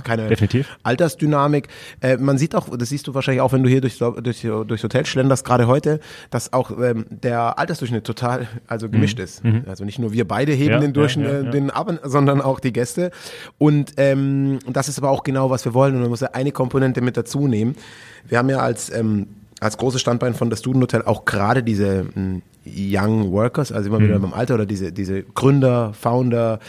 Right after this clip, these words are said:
Speaker 2: alle, die halt irgendwas Neues entwickeln, also weniger altersneu, sondern
Speaker 1: Okay.
Speaker 2: eher mit der Idee neu.
Speaker 1: Ja.
Speaker 2: Und, ähm, da wollen wir auch, dass vielleicht jemand,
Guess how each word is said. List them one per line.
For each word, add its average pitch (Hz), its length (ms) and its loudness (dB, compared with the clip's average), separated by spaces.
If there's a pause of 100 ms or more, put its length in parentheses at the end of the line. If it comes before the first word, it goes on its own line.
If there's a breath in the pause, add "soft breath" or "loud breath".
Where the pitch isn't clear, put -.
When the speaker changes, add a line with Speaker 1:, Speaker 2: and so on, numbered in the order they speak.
(160 loud breath)
Speaker 2:
alle, 131 160 0
die 117 180 0
halt 110 220 0
irgendwas 107 300 0
Neues 117 340 4
entwickeln, 107 560 0
also 95 200 -6
weniger 107 360 0
altersneu, 139 560 0
sondern 110 220 0
Speaker 1:
Okay. 104 80 0
Speaker 2:
eher 107 60 0
mit 107 120 0
der 98 80 -2
Idee 104 240 0
neu. 151 180 0
Speaker 1:
Ja. 113 160 4 (380 loud breath)
Speaker 2:
Und, 127 380 2
ähm, 113 440 2
da 107 260 -2
wollen 131 260 4
wir 123 140 2
auch, 123 200 2
dass 113 220 -2
vielleicht 110 440 -2
jemand, 113 380 -2